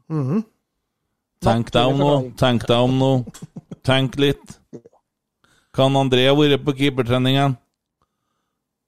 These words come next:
Speaker 3: Til Ola By Riise.
Speaker 2: Faye Lund har vært på keepertreningen.
Speaker 1: Ola By Riise.
Speaker 3: Ja. <laughs> Ola By Riise.
Speaker 2: Skal vi gå litt tilbake til han Espen, eh, hva faen heter han?
Speaker 3: Johnsen?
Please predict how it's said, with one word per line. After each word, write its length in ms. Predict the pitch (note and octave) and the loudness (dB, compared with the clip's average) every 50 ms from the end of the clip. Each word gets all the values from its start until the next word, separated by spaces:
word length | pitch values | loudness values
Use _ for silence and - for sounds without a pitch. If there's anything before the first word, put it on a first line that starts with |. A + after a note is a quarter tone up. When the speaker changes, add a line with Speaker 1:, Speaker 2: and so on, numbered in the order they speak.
| _ _ _ _ _ _ _ _ _ _ | _ _ _ _ _ _ _ _ _ _
Speaker 3:
Til 520 | - F3+ F3+ F3 F3 E3+ E3+ F3 E3+ E3+ F3+ G#3 A3 A3 | -2 0 0 2 2 2 2 2 2 0 -2 -4 -6 -4
Ola 200 | G3+ F3+ E3+ D3+ | -2 0 0 0
By 100 | D3+ D#3+ | -2 -2
Riise. 280 | D#3 D#3+ D#3+ D3 - D#3 F3+ | -4 -4 -6 -6 -6 -2 0
Speaker 2:
Faye 320 | G3 C#3 C3+ C3 C3 C3 | 2 2 2 2 2 2
Lund 340 | C3 B2+ C3 C3 C3+ C#3+ C#3+ | 2 2 2 2 2 2 2
har 140 | D3 D3 D3 | 2 2 2
vært 120 | C#3+ C3+ C#3 | 0 2 0
på 100 | D3+ C#3 | 0 0
keepertreningen. 840 | C#3 D3 C#3+ C3 C3 B2+ C#3 C3+ C3+ C#3 C#3 C#3+ C#3+ D3 C#3+ C3+ - _ _ _ _ _ _ _ A3 | 0 -2 -2 -2 -2 -2 0 0 0 0 0 0 0 0 -2 -2 -6 _ _ _ _ _ _ _ -8
Speaker 1:
Ola 260 | D#3+ C#3 C3 B2 B2+ | -6 -6 -4 -4 -4
By 160 | B2+ C3 B2+ B2 | -4 -4 -4 -4
Riise. 260 | C3 C3 A#2 - - | -4 -6 -6 -4 -2
Speaker 3:
Ja. 140 | D3 E3 F#3 _ _ _ _ _ _ _ _ _ _ _ _ _ _ _ _ _ _ _ - | -2 -2 -2 _ _ _ _ _ _ _ _ _ _ _ _ _ _ _ _ _ _ _ -12
<laughs> 560 | - - - - - _ _ A#3+ C4 A3 - | -12 -8 -8 -10 -10 _ _ -18 -18 -8 -4
Ola 180 | F#3+ F3 D3+ | -2 -2 -2
By 80 | D#3+ E3+ | 0 0
Riise. 120 | F3 E3+ E3 | -2 -2 0
Speaker 2:
Skal 140 | D#3+ E3 D#3 | 2 2 2
vi 140 | D3+ D3+ D3 | 4 2 2
gå 260 | C#3+ D3+ D3+ D#3 D3+ | 2 2 2 4 2
litt 180 | C#3+ C#3+ C#3 B2 | 2 0 0 0
tilbake 400 | D3+ C#3+ C#3 C#3+ C3+ A#2 - A#2 | -2 0 2 0 0 0 -2 -2
til 100 | A2 B2 | -2 0
han 120 | B2+ C3 C3 | -2 0 -2
Espen, 800 | B2+ G#2+ C#3 A#2+ - - - - _ - A2 A2 A#2 A#2+ A#2+ B2 | -4 -2 -2 -4 -4 -4 -8 -8 _ -2 0 0 2 2 2 0
eh, 520 | B2 A#2+ A#2 A#2 A#2 A2+ A2 G#2 F#2 E2+ D2 - _ _ _ _ _ _ _ _ _ _ _ _ _ _ _ _ - | 0 0 0 0 0 0 0 0 -2 -2 -4 -10 _ _ _ _ _ _ _ _ _ _ _ _ _ _ _ _ -20
hva 100 | - - | -20 -10
faen 0 | |
heter 100 | - - | -4 -2
han? 160 | F#3+ F3+ - | 0 0 0
Speaker 3:
Johnsen? 340 | - - - C4+ C4 F3+ | -2 -4 -4 -4 -4 -4